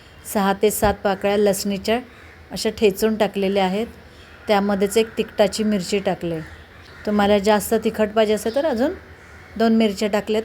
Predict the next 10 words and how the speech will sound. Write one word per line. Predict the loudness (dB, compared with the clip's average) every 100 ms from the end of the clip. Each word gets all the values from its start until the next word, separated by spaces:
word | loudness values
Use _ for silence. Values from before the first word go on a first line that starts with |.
| -2
तरी | -2
चालेल. | -2 -2 -2 -6 -10 -18 -20 -20 -20 -20 -20 -20 -18 -18 -6
त्यामध्ये | 0 0 2 2
एक | 2 2
बारीक | 2 2 2
चिरलेला | -2 -2 0 0 -2 -4 -12 -20 -20 -8
छोटासा | -4 -2 0 0
टॅमॅटो | 0 0 0 0
टाकला | 0 -2 -4
आहे. | -8